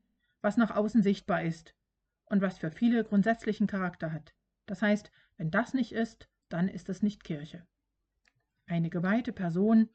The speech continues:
ein Pastor, ein Priester, eine Pfarrerin, vollzieht an einem geweihten, an einem heiligen Ort, zum Beispiel in der Kirche, eine heilige Handlung nach einem bestimmten Ablauf, die Liturgie im Gottesdienst.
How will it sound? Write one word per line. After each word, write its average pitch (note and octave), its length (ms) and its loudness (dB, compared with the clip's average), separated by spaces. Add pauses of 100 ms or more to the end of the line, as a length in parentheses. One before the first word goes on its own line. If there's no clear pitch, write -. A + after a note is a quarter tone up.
(340)
ein F3 160 -6
Pastor, F#3+ 640 -2 (140)
ein F3 160 -4
Priester, A3+ 400 -2
eine E3 200 -2
Pfarrerin, G3 560 2 (340)
vollzieht C4+ 440 2
an F#3 140 0
einem F3 240 0
geweihten, G3+ 680 4 (220)
an E3+ 160 -6
einem E3+ 320 0
heiligen G3 420 0
Ort, G#3+ 480 0
zum - 180 -6
Beispiel E3+ 420 -4
in E3 80 -6
der D#3+ 120 -8
Kirche, G3 480 -2 (460)
eine F#3 280 2
heilige G#3+ 380 0
Handlung G#3 440 2
nach F3 180 -4
einem F3+ 220 2
bestimmten G3 480 0
Ablauf, D3 440 -10 (600)
die F#3 60 -4
Liturgie F3+ 580 -2 (140)
im A3 120 2
Gottesdienst. E3 720 -6